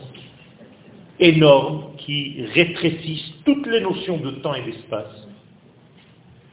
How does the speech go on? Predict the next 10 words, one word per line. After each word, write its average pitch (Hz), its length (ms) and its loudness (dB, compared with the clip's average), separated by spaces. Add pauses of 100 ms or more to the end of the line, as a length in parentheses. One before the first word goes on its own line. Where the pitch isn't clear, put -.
(260)
Tout 254 200 0
est 202 140 2
en 160 120 -2
train 156 260 -4
de 151 160 -8
se 147 140 -10
rassembler 135 840 -6 (320)
pour - 240 -14 (180)
faire 139 220 2 (1000)
arriver 143 840 0